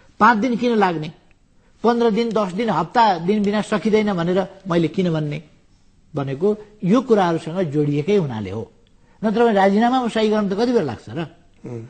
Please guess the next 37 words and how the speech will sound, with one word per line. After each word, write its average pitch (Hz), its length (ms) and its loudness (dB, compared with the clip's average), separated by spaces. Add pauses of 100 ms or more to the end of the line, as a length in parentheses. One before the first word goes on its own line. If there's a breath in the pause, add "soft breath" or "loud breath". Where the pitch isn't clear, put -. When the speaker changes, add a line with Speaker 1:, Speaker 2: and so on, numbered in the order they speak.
(120)
Speaker 1:
त्यो 233 80 2
पाँच 208 280 0
दिन 269 180 2
लाग्छ 214 360 0
कि 233 100 2
लाग्दैन, 208 400 2
दुई 214 120 4
दिनमा 240 240 0
सकिँदैन, 202 500 -2
तिन 240 220 -2
दिनमा 240 200 0
सकिँदैन 202 540 -2 (420 soft breath)
भनेर 190 300 0
पाँच 196 260 -2
दिनमा 226 280 2
त 190 60 -2
कमसेकम 185 400 -2
Speaker 2:
ठिक 156 60 -6
छ, 185 60 -6
Speaker 1:
सकिन्छ 175 280 2
Speaker 2:
यसको, 160 220 0
Speaker 1:
भन्ने 190 80 0
कुरा। 143 180 -4
Speaker 2:
यसको 170 160 -2
विस्तृत 165 400 -4
रूपमा 160 240 -2
हामीहरू 139 280 -2
फेरि 151 200 -2
चर्चा 139 280 -4
गर्नेछौँ। 127 400 -4 (140)
Speaker 1:
अँ। 117 300 -10
Speaker 2:
हाम्रो 147 160 -2
अब 151 280 -4
के 160 60 -4
हुन्छको 139 360 -8
सवाल 127 280 -10
जवाफ 123 220 -12